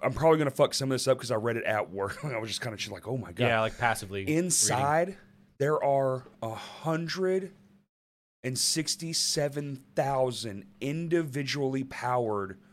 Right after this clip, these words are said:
Speaker 1: speakers
Speaker 2: Oh my
Speaker 1: around
Speaker 2: God.
Speaker 1: the entire building.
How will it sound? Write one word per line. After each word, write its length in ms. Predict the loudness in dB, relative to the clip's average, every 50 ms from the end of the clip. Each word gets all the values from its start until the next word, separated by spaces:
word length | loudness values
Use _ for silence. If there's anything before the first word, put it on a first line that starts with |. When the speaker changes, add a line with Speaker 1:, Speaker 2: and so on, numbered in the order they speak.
| -20 _ _ _ _ _ _ _ _ _ _ _
Speaker 1:
speakers 920 | 2 4 4 4 4 2 -2 -4 -2 -4 -6 -6 -6 -6 -6 -6 -8 -8 -10 -18 _ _ -12
Speaker 2:
Oh 100 | -10 -8
my 100 | -8 0 0
Speaker 1:
around 420 | 2 2 2 0 0 0 2 0
Speaker 2:
God. 40 | 0
Speaker 1:
the 160 | -2 -4 -4
entire 680 | -4 -6 -4 -6 -8 -8 -6 -2 -2 -2 0 0 -2 -4
building. 640 | -4 -6 -4 -4 -2 -2 -2 -4 -6 -10 -10 -12